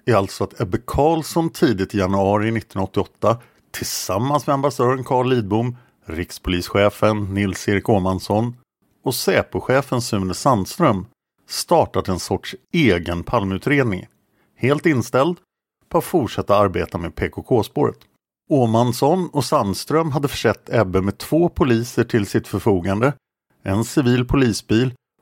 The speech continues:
och en personlig livvakt. Leif G W Persson har sagt följande om Ebbes civila polisbil, citat: "Ebbe var ju vansinnigt förtjust i den där bilen och den där livvakten, va? Och han gjorde ett stort nummer av det, va?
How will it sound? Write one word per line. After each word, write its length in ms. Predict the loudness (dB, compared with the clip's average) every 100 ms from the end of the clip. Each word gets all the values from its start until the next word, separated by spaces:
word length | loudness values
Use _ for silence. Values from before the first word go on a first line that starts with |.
| -2
och 100 | 0
en 140 | 0
personlig 480 | 0 -2 -2 -4 0
livvakt. 580 | 0 2 2 -2 -8 -20 _ _ _ _ -2
Leif 320 | 2 2 0
G 80 | 0
W 100 | 0
Persson 520 | 0 0 0 -2 -2 -2
har 100 | -2
sagt 280 | -2 -4
följande 460 | -2 0 2 2 0
om 100 | -2 0
Ebbes 380 | 0 -2 -6
civila 460 | -2 -2 -2 -4 -4
polisbil, 640 | 0 0 0 0 -2 -2 -10
citat: 720 | -16 -8 -6 -2 -2 -4 -12 _ _ _ _ 0
"Ebbe 380 | 0 0 0 2
var 200 | 4 2
ju 80 |
vansinnigt 720 | 2 2 0 0 0 0 0
förtjust 500 | 0 0 0 -2 -2
i 20 | -2
den 100 | -2
där 100 | 0
bilen 540 | 0 2 2 0 -2
och 40 |
den 80 | -2
där 120 | -2
livvakten, 640 | 0 0 2 -2 -2 -4 -2
va? 180 | -4 -6 _ _ _ -4
Och 80 | 0
han 100 | 2
gjorde 160 | 4 2
ett 60 |
stort 520 | -2 -6 0 0 0
nummer 280 | 0 2 2
av 100 | 0
det, 80 | 0
va? 180 | -2